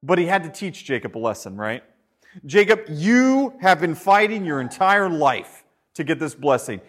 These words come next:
You've been fighting against your brother. You've been running from enemies. Have you forgotten that the blessing actually comes from me?" Well, we're gonna meet someone else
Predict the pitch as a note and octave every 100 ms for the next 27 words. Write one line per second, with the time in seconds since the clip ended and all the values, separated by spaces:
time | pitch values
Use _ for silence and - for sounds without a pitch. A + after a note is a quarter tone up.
0 | _ G3+ G#3 D#3 F#3 F#3 F#3+ F#3 E3+ E3+
1 | - B2+ G#2+ G3 A3 G#3+ F3 D#3 C3 B2+
2 | D3+ G3 G#3 G3 C#3 - F3+ F#3+ G#3 G#3+
3 | A3 - _ _ F#3+ G#3+ G#3 A3 - D3+
4 | C3+ B2+ C3 A#2+ - F#2+ B2 C3 D#3 C#3
5 | - B2+ C#3 C#3 - C#3+ C#3 C3+ A#2+ G2
6 | F#2 F#2 - _ _ _ A2 G#2 E2+ E2+
7 | _ _ _ _ _ _ _ _ _ _
8 | _ _ _ _ _ - A#2 D#3 F#3 E3
9 | E3 D#3+ - E3 D#3 C#3+ D3 C#3+ -